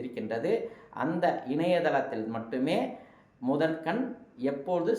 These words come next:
சட்டக்கல்லூரிக்கான விண்ணப்பங்கள் வழங்கப்படும் என்ற செய்தி வெளியிடப்படும். அதே போல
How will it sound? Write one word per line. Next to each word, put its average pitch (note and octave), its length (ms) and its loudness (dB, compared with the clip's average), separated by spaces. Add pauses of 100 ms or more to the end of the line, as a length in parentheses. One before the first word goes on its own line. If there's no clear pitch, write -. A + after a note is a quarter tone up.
சட்டக்கல்லூரிக்கான C#3 1200 0
விண்ணப்பங்கள் C3+ 680 0
வழங்கப்படும் A2+ 640 0
என்ற G#2+ 140 -2 (120)
செய்தி A2 240 -2 (140)
வெளியிடப்படும். A2 640 0 (640)
அதே D#3+ 200 4 (100)
போல E3+ 140 4